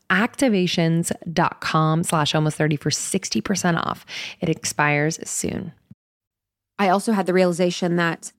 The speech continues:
Speaker 2: there's a part of me that thinks I need to be perfect to be loved. I think a lot of people can relate to that, where you have this experience of,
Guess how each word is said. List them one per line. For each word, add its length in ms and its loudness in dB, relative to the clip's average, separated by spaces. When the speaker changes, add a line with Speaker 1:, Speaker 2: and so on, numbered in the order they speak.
Speaker 2:
there's 200 2
a 60 0
part 220 2
of 100 -2
me 140 4
that 220 0
thinks 400 0
I 40 0
need 180 4
to 80 -8
be 80 2
perfect 500 -4
to 80 -8
be 120 0
loved. 440 0
I 80 0
think 180 0
a 60 6
lot 160 4
of 100 -4
people 360 -2
can 180 -2
relate 340 0
to 100 -2
that, 320 0
where 540 2
you 280 -2
have 260 2
this 160 -6
experience 640 2
of, 300 2